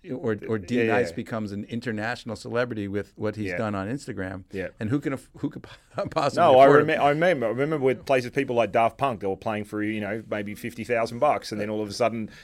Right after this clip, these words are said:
Speaker 2: they're two million bucks if they return your email.
Speaker 1: <laughs> Right. And then, you know, when I got the tour of, um, uh, gosh, which club is it in, in Vegas? In the M G M Grand, I got, uh, I,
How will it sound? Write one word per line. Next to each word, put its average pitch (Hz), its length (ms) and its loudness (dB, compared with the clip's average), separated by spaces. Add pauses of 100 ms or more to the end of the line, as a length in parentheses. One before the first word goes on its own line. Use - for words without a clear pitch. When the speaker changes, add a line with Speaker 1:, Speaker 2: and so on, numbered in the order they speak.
Speaker 2:
they're 110 120 0
two 131 220 -2
million 113 300 -2
bucks 110 380 -2
if 120 160 -8
they 104 160 2
return 104 320 -2
your 104 180 -4
email. 113 300 -6
Speaker 1:
<laughs> 202 80 -6
Right. 139 200 -4 (380)
And 127 180 -4
then, 131 260 -2
you 123 100 -4
know, 120 80 0
when 110 160 -4
I 127 100 -2
got 131 220 -6
the 113 80 -10
tour 117 400 -2
of, 107 400 -8
um, 98 480 -8 (1000)
uh, 101 300 -10 (140)
gosh, 98 320 -18
which - 200 -18
club - 200 -12
is 107 120 -16
it 113 100 -16 (340)
in, 104 320 -10
in 98 140 -12
Vegas? 104 380 -8
In 104 200 -10
the 101 140 -10
M 101 140 -8
G 101 120 -10
M 98 140 -10
Grand, 101 360 -8
I 92 60 -8
got, 98 200 -10 (220)
uh, 92 400 -12 (220)
I, 101 120 -14